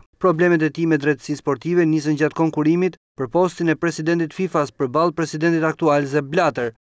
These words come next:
Gjatë asaj periudhe disa arbitra deklaruan se u ishte ofruar rishfet i majm nga Bin Haman për votën në favor të tij. Këto deklarata bën që fifa të njësë një hetim nga vetë ajo,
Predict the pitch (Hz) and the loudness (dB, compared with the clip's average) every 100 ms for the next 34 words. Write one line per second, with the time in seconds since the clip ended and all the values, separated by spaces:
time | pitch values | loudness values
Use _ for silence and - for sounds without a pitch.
0 | _ - 202 185 170 156 151 170 160 147 | _ -2 2 2 2 2 4 4 4 0
1 | 156 143 139 151 151 143 135 139 160 165 | 0 0 0 0 0 0 0 2 4 2
2 | 151 - _ - 147 151 143 147 139 - | 0 -4 _ -2 2 2 0 0 0 2
3 | 170 151 151 156 170 156 151 156 156 147 | 2 4 2 0 0 0 0 2 2 2
4 | 147 151 151 147 160 170 160 135 160 165 | 0 0 0 2 0 2 0 2 2 2
5 | 165 151 151 143 160 - - 131 107 - | 0 0 0 2 0 -2 -6 -8 -8 -2
6 | 190 165 156 151 160 165 151 160 151 170 | 0 2 2 2 2 2 2 0 -2 -4
7 | 156 151 160 151 156 151 160 165 151 143 | -2 -2 -2 -2 0 -2 0 0 2 2
8 | 160 156 160 180 | -2 0 2 4